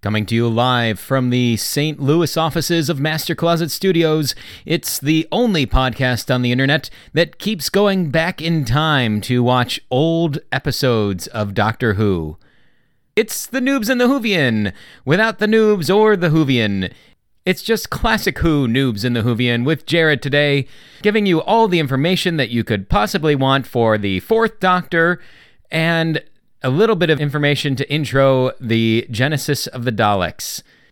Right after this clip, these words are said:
So let's take a look at the Fourth Doctor.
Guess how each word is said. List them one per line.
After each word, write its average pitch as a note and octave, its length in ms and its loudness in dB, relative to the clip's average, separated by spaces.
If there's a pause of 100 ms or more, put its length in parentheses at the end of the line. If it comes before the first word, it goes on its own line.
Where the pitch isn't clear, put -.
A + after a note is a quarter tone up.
(220)
So F#3+ 180 0
let's G#3 280 -2
take G#3+ 180 -2
a F#3+ 60 2
look F#3 220 2
at C#3 80 -6
the D3+ 80 0
Fourth D#3 260 0
Doctor. A2+ 560 0